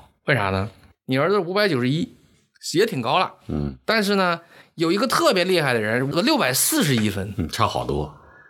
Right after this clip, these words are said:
Speaker 1: 然后那个人我到现在还记得他的名字，他说这个成绩太高，几乎是辽联省前十，他报了建筑系，没办法，差距太大了，就是走后门也没有办法。
Speaker 2: 嗯。
Speaker 1: 然后我爸还请他们去吃饭，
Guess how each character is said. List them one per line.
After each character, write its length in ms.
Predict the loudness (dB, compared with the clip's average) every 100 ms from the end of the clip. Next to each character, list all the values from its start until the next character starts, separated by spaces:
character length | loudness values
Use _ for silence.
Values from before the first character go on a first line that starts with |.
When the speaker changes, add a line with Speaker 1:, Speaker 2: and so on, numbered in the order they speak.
| _ _ -4
Speaker 1:
然 120 | -2
后 80 | 0
那 140 | 0
个 60 | 0
人 100 | 0
我 100 | 0
到 120 | 0
现 100 | 0
在 60 |
还 100 | 0
记 80 | 0
得 80 | 0
他 60 | 2
的 60 |
名 260 | 0 0 -4
字， 100 | -2
他 80 | -2
说 80 | 0
这 120 | -2
个 60 |
成 140 | 0 0
绩 80 | 0
太 260 | 0 -2
高， 140 | 0 0
几 140 | 0
乎 100 | 0
是 60 | 0
辽 140 | 0
联 80 | 0
省 100 | 0
前 240 | 0 0
十， 320 | 0 -2 -4 -4 -14 -20 -8
他 160 | -2
报 140 | 0 0
了 100 | 0
建 140 | -2
筑 80 | -2
系， 260 | -2 -4 -6 -14
没 220 | -8 -2 0
办 180 | 0
法， 120 | -2 -4
差 200 | 0 0
距 100 | 0
太 180 | 0
大 80 | 0
了， 240 | -2 -6 -12 -20 -8
就 120 | -6
是 60 | -2
走 100 | 0
后 120 | 2
门 180 | 2 0
也 80 |
没 80 | 0
有 80 | -2
办 160 | -2 -2
法。 160 | -2
Speaker 2:
嗯。 80 | -4 -6 -12 -12
Speaker 1:
然 100 | -4
后 60 | 0
我 80 | 2
爸 100 | 0
还 120 | -2
请 120 | -2
他 80 | 0
们 80 | 2
去 120 | 2
吃 200 | 0 -2
饭， 400 | 0 0 -2